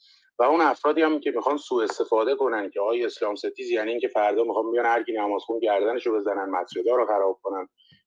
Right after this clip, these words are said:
یا هر چیز دیگری، اون شاید یه مقدار بشه با اون ت-، مقابله مثل کرد که این تخریب انجام نشه. ولی واقعاً بخوایم کلاه خودمون رو قاضی بکنیم،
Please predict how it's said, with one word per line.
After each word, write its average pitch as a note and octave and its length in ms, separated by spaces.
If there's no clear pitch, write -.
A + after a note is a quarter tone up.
یا G#2 80
هر G#2+ 120
چیز - 220
دیگری، D#3+ 520
اون D#3+ 380
شاید C3 300
یه C3 80
مقدار A#2 480
بشه A2+ 180
با G#2+ 100
اون G2+ 160
ت-، F#2 240
مقابله F#2 380
مثل F#2+ 360
کرد - 220
که G2 60
این G#2+ 420
تخریب G2 400
انجام G2+ 460
نشه. - 300
ولی B2+ 160
واقعاً C3 460
بخوایم A2 220
کلاه A#2+ 380
خودمون F#2 320
رو F#2 60
قاضی F#2 300
بکنیم، G#2 560